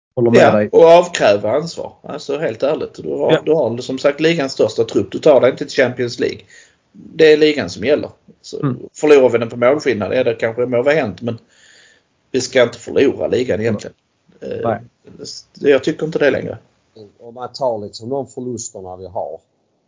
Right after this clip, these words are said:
Speaker 3: Vi förlorar mot Liverpool hemma i, ja, premiäromgången.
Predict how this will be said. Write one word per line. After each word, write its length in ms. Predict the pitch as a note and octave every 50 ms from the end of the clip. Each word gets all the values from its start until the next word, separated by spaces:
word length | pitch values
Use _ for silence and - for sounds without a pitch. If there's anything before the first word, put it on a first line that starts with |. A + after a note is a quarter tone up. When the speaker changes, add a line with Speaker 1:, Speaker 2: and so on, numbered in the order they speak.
| _ _ _ _ _ _ -
Speaker 3:
Vi 80 | A#2 A2+
förlorar 340 | A2+ - C3 C3 C3 A2+ G#2+
mot 180 | A2 G#2+ A2
Liverpool 600 | A#2+ C#3+ D3 C3+ G2 G#2 G2 _ - G#2 G2+ F#2+
hemma 480 | F2+ G#2 G#2+ A2+ A#2+ G#2 D#2 D#2 E2+ E2+ _ _ _ _ _ _ _ _ _ _ _ - - - _
i, 240 | - G2 G2 G2 G2 _ _ _
ja, 260 | _ G#2+ G#2+ G2 F2+ - _
premiäromgången. 880 | A#2+ A2+ G#2+ G#2+ A2 A2+ G2+ F2+ F2 F2 F2 E2 E2 E2 D#2 D#2 D#2+